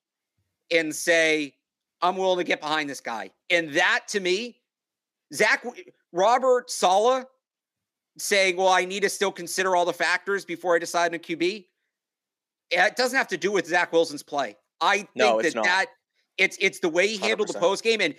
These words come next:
Speaker 1: considering the factors to me means talking to guys in the locker room, talking to the team captains, talking to the coaching staff, and getting the, getting the temperature.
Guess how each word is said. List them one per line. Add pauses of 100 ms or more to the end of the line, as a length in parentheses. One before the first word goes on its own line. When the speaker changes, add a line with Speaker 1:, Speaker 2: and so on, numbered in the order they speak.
(200)
Speaker 1:
considering
the
factors (320)
to
me (120)
means (420)
talking
to
guys
in
the
locker
room, (260)
talking
to
the
team
captains, (220)
talking
to
the
coaching
staff, (480)
and
getting
the,
getting
the
temperature.